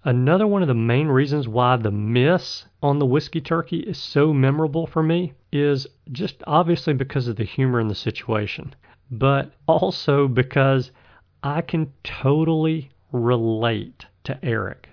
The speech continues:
in his obsession with that turkey, finally getting that turkey into range, and finally being able to get a shot at that turkey and missing.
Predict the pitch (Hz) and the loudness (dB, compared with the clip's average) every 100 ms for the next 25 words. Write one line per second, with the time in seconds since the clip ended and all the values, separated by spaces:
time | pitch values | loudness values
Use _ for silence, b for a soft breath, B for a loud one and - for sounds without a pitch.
0 | _ 139 120 120 104 101 - - 139 - | _ -2 0 0 -2 -6 -6 -2 0 0
1 | 151 151 156 156 - 160 160 165 - _ | 0 0 -2 -2 -2 -2 -2 -8 -8 _
2 | _ - 139 151 143 113 104 98 - _ | _ -2 2 4 4 2 -2 -8 -14 _
3 | - 143 143 131 139 - 143 139 135 143 | 2 2 4 2 -2 0 -2 0 0 0
4 | 131 131 113 107 113 139 165 170 - _ | 0 -2 -2 0 2 2 0 -4 -10 _
5 | - - - 135 107 - _ - 147 151 | -20 -20 -8 -4 -4 -6 _ 0 2 4
6 | 151 123 104 101 - _ 135 131 127 117 | 4 4 2 -2 -10 _ 2 4 2 2
7 | 120 110 101 - - 120 147 165 165 165 | 0 0 -2 -4 -2 0 0 -2 -2 -4
8 | - 175 170 180 - _ - 113 110 107 | -2 -4 -4 -8 -8 _ -6 -4 -2 -4
9 | - - | -8 -16